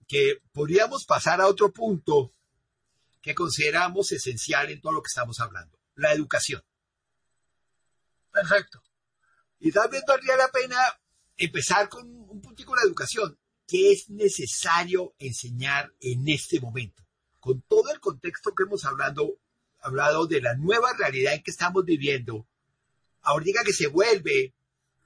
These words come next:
Speaker 1: al colegio, que todo el mundo está pidiendo volver al colegio de manera presencial, yo diría que más importante que ir presencial o virtualmente sería es qué debemos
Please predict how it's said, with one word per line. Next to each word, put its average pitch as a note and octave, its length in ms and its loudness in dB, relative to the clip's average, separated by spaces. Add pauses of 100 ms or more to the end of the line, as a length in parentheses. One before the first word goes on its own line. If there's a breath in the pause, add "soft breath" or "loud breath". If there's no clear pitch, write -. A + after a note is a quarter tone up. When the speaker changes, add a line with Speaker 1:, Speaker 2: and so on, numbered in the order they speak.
Speaker 1:
al D#3 200 0
colegio, D#3 640 0
que C3 100 -10
todo D3 140 -8
el D3+ 60 -10
mundo F#3 120 -2
está F3 180 -2
pidiendo F3+ 480 2
volver C#3+ 300 0
al F3 100 -2
colegio C3+ 320 -2
de F3 60 -2
manera C3+ 320 -2
presencial, C#3+ 720 -4 (240)
yo - 80 8
diría A#3 320 0
que G#3+ 100 -6
más G#3+ 240 -2
importante D#3+ 560 -6
que E3 120 -8
ir D#3+ 80 -12
presencial D#3 580 0
o F3 100 2
virtualmente F3+ 920 -2 (180)
sería D#3 440 0
es F#3+ 360 0 (320)
qué D#3+ 420 2 (560)
debemos D#3+ 720 -2